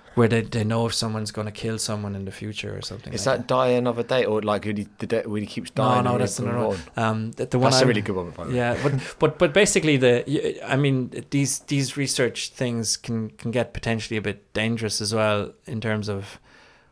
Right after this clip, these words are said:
Speaker 1: the dangers of A I and machine learning that's discussed a lot. Is like, okay, um, here's a kid, um, based on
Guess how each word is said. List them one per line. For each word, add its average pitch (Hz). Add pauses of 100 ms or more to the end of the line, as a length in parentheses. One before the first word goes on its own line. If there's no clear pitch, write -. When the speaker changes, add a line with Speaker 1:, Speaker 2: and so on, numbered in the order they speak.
(300)
Speaker 1:
the 107
dangers 113
of 101
A 104
I 101
and 101
machine 98
learning 113
that's -
discussed -
a 90
lot. 113 (260)
Is 104
like, 101 (420)
okay, 107
um, 98 (160)
here's 110
a 107
kid, 110 (320)
um, 95 (340)
based 110
on 104